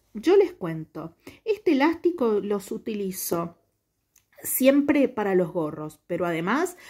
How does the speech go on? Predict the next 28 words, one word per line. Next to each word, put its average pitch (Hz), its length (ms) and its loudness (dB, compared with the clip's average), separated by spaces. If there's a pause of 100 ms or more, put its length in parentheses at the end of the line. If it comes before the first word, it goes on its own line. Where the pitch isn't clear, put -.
(160)
lo 190 200 2
puedo 339 160 4
utilizar 262 680 0
para 208 240 -4
tejer, 247 580 -4 (260)
por 208 160 2
ejemplo, 208 840 0
un 214 180 -4
bolso. 175 640 -2 (240)
Ustedes 220 380 2
ven 233 200 2
que 247 240 -2
queda 262 300 0
como 214 180 0
una 247 120 4
especie 269 500 0
de 202 160 2
costura 190 840 2
en 185 180 -6
el, 180 300 -4
en 190 180 -4
la 180 140 -6
primera 185 400 0
vuelta, 170 600 0
¿sí? 269 360 -6
Cuando 185 260 -2
yo 185 220 -8
lo 196 320 0